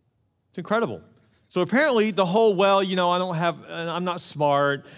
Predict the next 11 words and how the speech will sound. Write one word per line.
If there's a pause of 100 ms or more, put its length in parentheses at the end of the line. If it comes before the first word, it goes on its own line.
(120)
I
don't
have
a
degree
in
this
and
that,"
that's
ridiculous.